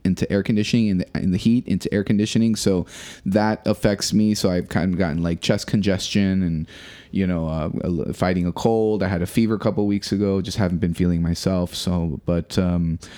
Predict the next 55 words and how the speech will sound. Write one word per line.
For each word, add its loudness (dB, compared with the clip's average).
I'm 2
the 2
type 2
of -2
person 2
that 0
the 2
one 2
thing 4
you 2
should 0
do 4
when 2
you 2
feel 2
that 0
way 0
is -2
work 2
out. 0
So 0
the 4
one 4
thing 2
that 2
has 0
not 2
been 0
sacrificed 0
is 0
working 2
out. 0
Diet 2
has 0
been 2
a 2
little 2
off 0
because 0
of 2
that, 2
'cause -4
when 2
I'm 2
sick, 0
I 0
crave 0
different 0
foods. 0
But, 0
um, 2
but 2
I, 2
I'm, 0
the 0